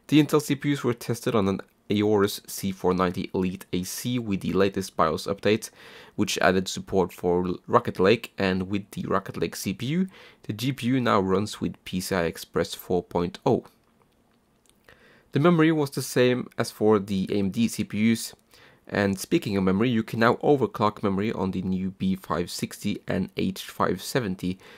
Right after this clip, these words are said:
series motherboards from Intel. We will test the effects of memory overclocking on this C P U in another video, but with all of this out of the way, let's get to the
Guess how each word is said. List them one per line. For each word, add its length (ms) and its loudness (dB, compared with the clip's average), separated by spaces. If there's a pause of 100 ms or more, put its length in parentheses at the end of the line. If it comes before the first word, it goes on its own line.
(160)
series 400 -2
motherboards 640 -2
from 200 -4
Intel. 400 -4 (840)
We 100 4
will 140 6
test 300 0
the 180 2
effects 420 -2
of 80 -2
memory 300 2
overclocking 640 -6
on 160 -2
this 160 -6
C 180 -8
P 120 -10
U 120 -2
in 160 -2
another 300 -2
video, 340 2 (580)
but 280 -2
with 260 -2
all 160 2
of 160 -4
this 300 -4
out 140 2
of 80 0
the 60 2
way, 280 4
let's 240 -2
get 280 -4
to 200 -4
the 220 -4